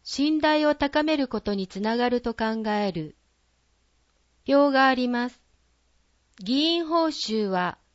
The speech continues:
変更なし。期末手当は零点零五ヶ月分アップで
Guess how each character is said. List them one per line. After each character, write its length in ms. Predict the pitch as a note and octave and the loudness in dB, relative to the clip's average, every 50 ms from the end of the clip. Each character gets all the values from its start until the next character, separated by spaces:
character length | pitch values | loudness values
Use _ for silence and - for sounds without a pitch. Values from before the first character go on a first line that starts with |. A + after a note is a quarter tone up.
| _ _ | _ _
変 280 | - - B3+ C#4 C#4 C4+ | -4 0 2 2 2 2
更 320 | - - B3 B3 A#3+ A#3+ | 2 2 2 2 2 0
な 140 | A#3 A3+ A#3+ | -2 -4 -6
し。 380 | A#3 - - F3 E3+ D#3+ - _ _ _ _ _ _ _ _ _ _ _ _ _ _ _ _ _ _ _ _ _ - | -6 -8 -10 -10 -10 -10 -10 _ _ _ _ _ _ _ _ _ _ _ _ _ _ _ _ _ _ _ _ _ -8
期 140 | - B3+ C4 | -4 0 0
末 160 | D4 D#4+ D#4+ - - - - | 2 0 0 -4 -6 -4 0
手 260 | E4 E4 D4+ C#4+ C#4 | 0 2 2 0 0
当 200 | - G#3 G3+ G3 | -2 -4 -4 -2
は 260 | G3 F3+ F3+ F3+ - _ _ _ _ _ _ _ - | -2 -4 -4 -6 -8 _ _ _ _ _ _ _ -4
零 320 | G#3 C#4+ D#4+ D#4+ D#4 D4 | -2 0 2 2 0 -2
点 480 | D4 _ - G#3+ G#3 G3+ G3 G3 F#3+ F#3+ | -4 _ -6 -6 -4 -4 -6 -8 -6 -2
零 280 | A#3 B3+ C4+ C4+ C4+ A3+ | 0 2 2 2 2 2
五 260 | C4+ C4 C4 C4 B3+ | 2 2 2 2 0
ヶ 160 | C4 C4 B3 | -2 -2 -2
月 320 | B3 B3+ B3 - - B3+ | 0 -2 -2 -2 -6 -6
分 260 | A3 G#3 G3 F#3 E3+ - - | -4 -4 -4 -4 -6 -6 -6
ア 100 | G#3 A#3 | -4 -6
ッ 60 | - - _ - | -6 -6 _ -10
プ 120 | G3 F3+ | -8 -6
で 300 | D#3+ D#3 D#3+ D#3 - - | -4 -4 -6 -6 -8 -12